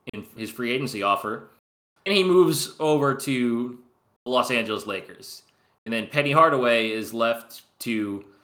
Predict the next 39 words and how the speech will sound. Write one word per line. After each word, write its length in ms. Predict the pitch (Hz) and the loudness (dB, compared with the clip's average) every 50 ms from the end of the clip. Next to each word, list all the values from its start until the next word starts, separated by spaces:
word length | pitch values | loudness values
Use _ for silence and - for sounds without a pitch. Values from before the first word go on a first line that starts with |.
| _ _ _ | _ _ _
try 140 | - - 123 | -4 -2 0
to 80 | 113 | 0
carry 240 | 113 - - 131 123 | -2 -2 -2 -4 -4
the 80 | 123 123 | -4 -6
team 180 | - 127 120 | -6 -6 -4
on 60 | 110 107 | -4 -4
his 140 | 107 123 | -2 -2
own, 440 | 160 160 147 135 131 123 123 120 - - _ _ _ _ _ _ _ _ _ _ _ _ _ _ _ _ | 0 0 2 0 0 -2 -4 -8 -10 -16 _ _ _ _ _ _ _ _ _ _ _ _ _ _ _ _
and 300 | - 120 113 110 101 98 - | -6 -6 -6 -6 -8 -10 -8
it 200 | - 143 143 123 | -8 -8 -6 -6
really 240 | 127 127 123 120 - | -4 -2 -2 -2 -2
crushes 540 | - - - 131 120 - - 117 101 - | -4 -2 -2 -2 -2 -2 -4 -8 -10 -8
him 280 | - 127 120 113 104 104 | -6 -4 -4 -4 -4 -6
as 200 | 107 107 101 95 | -8 -10 -10 -8
well. 440 | 95 107 107 98 95 92 95 98 - | -4 -4 -2 -2 -2 -4 -8 -10 -10
And, 260 | 120 110 107 101 92 - _ _ _ - | -10 -8 -8 -10 -12 -16 _ _ _ -6
you 80 | 143 | -4
know, 220 | 131 120 113 107 101 | 0 0 0 0 0
we, 280 | 107 120 127 127 123 131 | -2 -4 -4 -4 -4 -4
we 460 | 135 131 127 123 123 127 127 - - - _ _ - | -4 -2 0 0 0 -2 -4 -8 -14 -20 _ _ -4
end 160 | 156 156 147 | -2 0 2
up 180 | 143 135 139 - | 0 0 0 -2
with 300 | 139 131 123 123 - - - _ _ _ _ - | -2 -2 -2 -4 -8 -14 -20 _ _ _ _ -4
a 120 | 143 123 | -2 0
very 300 | 147 156 151 143 139 135 | 2 4 4 4 4 2
down 420 | 127 - 135 131 127 127 127 127 120 | -2 -2 0 2 2 2 0 -2 -4
period 300 | 113 123 120 117 113 113 | -6 -6 -4 -4 -4 -4
for 60 | 120 | -4
the 60 | 113 | -4
Magic, 360 | 113 113 117 117 - - 95 - | -2 -2 -4 -4 -6 -10 -12 -12
where 280 | 110 113 117 113 113 | -8 -6 -4 -4 -4
there 160 | 110 120 113 | -4 -4 -6
could 220 | 107 - - 147 127 | -6 -4 -4 -4 -2
have 220 | 131 123 117 117 | 0 -2 0 0
been, 240 | 123 123 123 123 139 | -2 -2 -2 -2 -2
everyone 320 | 170 160 151 165 160 147 | -4 -2 -2 -2 -2 0
at 140 | 143 139 139 | 0 -2 -2
this 140 | 151 151 139 | -4 -6 -8
point 280 | - - 135 120 113 | -8 -8 -10 -10 -10